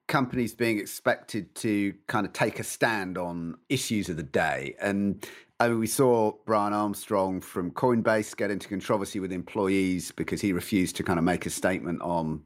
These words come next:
Black Lives Matter when many C E Os were doing so. I mean, on the other side, you know, John Gibson at Tripwire actually was forced to step down after voicing support for, for the new Texas abortion law. A-, and the, the sort of intriguing thing here is that,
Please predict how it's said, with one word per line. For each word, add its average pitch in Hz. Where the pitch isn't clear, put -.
Black 90
Lives 78
Matter 139
when 110
many 101
C 98
E -
Os 95
were 87
doing 101
so. 101
I -
mean, 123
on 113
the 107
other 117
side, 104
you 95
know, 92
John 95
Gibson 101
at -
Tripwire 101
actually 110
was 95
forced 117
to -
step -
down 131
after 104
voicing 98
support 95
for, 90
for -
the 85
new 87
Texas 85
abortion 117
law. 110
A-, 139
and 156
the, 180
the 165
sort 180
of -
intriguing 175
thing 135
here 147
is 101
that, 120